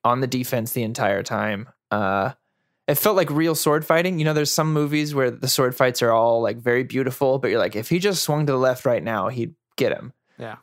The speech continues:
Speaker 1: But it doesn't
Speaker 2: Um,
Speaker 1: look as cool.
Speaker 2: I liked a lot of the kicking of the, of the spear to,
Speaker 1: Yeah.
Speaker 2: to go around the arm kind of thing. And the thing is that there is a good sense of, like, there's a pause, and here's a fight, and then, you know, utilizing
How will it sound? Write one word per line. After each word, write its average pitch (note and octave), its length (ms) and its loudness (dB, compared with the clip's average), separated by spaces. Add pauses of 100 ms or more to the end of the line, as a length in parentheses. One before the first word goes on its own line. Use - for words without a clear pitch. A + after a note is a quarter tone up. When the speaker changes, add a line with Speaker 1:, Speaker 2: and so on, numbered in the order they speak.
Speaker 1:
But C#3+ 140 2
it C3+ 40 4
doesn't B2 260 2
Speaker 2:
Um, B2+ 40 -2
Speaker 1:
look B2+ 140 -2
as A2+ 100 -2
cool. - 300 -6 (340)
Speaker 2:
I C3+ 120 4
liked D#3 300 2
a C#3+ 40 2
lot B2 220 4
of A#2 100 0
the A2 240 -2
kicking G#2+ 600 -2
of G#2 200 -2
the, G#2 140 2 (200)
of A#2 160 0
the A2 80 2
spear G2+ 680 0 (220)
to, G2 360 2
Speaker 1:
Yeah. D3 140 2
Speaker 2:
to B2 60 0
go A2+ 160 2
around G#2 300 2
the G#2 100 -4
arm G2+ 300 -2
kind A2 160 -2
of A2+ 100 -4
thing. B2 280 -2 (340)
And D3+ 160 2
the D3 60 0
thing F#3 180 2
is D3+ 140 2
that B2 160 2
there B2+ 160 4
is B2+ 240 0
a A#2+ 60 -2
good A2+ 220 -2
sense G#2+ 300 0
of, G2+ 100 0
like, F#2+ 280 -2 (240)
there's G2+ 160 -2
a G2 40 -10
pause, C3 680 2 (480)
and G2+ 140 -4
here's G#2 200 -2
a G2+ 60 0
fight, A#2 540 0 (420)
and G2+ 240 -2
then, G2 400 -2 (240)
you B2 80 -2
know, G#2+ 260 2
utilizing B2 1160 0